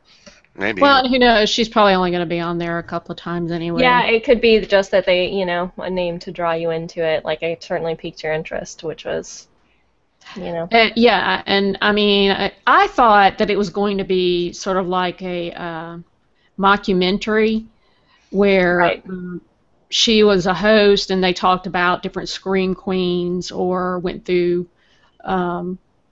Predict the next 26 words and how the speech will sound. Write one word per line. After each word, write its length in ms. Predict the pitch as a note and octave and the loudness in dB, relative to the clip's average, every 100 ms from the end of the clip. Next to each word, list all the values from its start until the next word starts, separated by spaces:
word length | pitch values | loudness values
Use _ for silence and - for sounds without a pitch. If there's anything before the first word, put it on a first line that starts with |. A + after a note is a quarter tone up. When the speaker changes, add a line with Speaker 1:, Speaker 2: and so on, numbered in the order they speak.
| - | 0
Speaker 2:
the 80 | |
life 380 | F3+ F#3 F3+ F3+ | 4 4 4 2
of 100 | F#3 | -4
a 60 | F3+ | -4
scream 420 | - F#3+ F3+ F3+ | -4 -2 0 0
queen 380 | - F3 F3+ F3 | 0 -2 0 0
or 60 | F3+ | -2
something 280 | E3+ E3+ | -4 -4
like 260 | F3 F3 F3 | -2 -2 -2
that. 380 | F3 E3+ F3+ - | -2 0 -2 0
But 140 | F3+ | 2
it's, 260 | F3+ F3 - | 4 2 0
it's 220 | G3 F#3 - | 0 -2 -4
a 80 | |
sorority 500 | F3+ - F3 F3 F3 | -4 -2 0 2 2
show, 320 | F3 - F3+ F3+ | 0 0 0 2
and 80 | |
it's 80 | G#3+ | 2
gonna 160 | A#3+ A3 | 4 6
be 120 | F#3 | 6
all 160 | F3+ E3+ | 6 4
about 200 | F3+ F3 | 2 0
the 80 | |
girls 640 | E3 F3 F3 F3 F3 E3 E3+ | -2 0 0 0 -2 -4 -6
and 240 | E3+ E3+ _ _ _ _ _ - - - _ - | -6 -8 _ _ _ _ _ -20 -20 -20 _ -2
get, 280 | G#3 - | -2 -2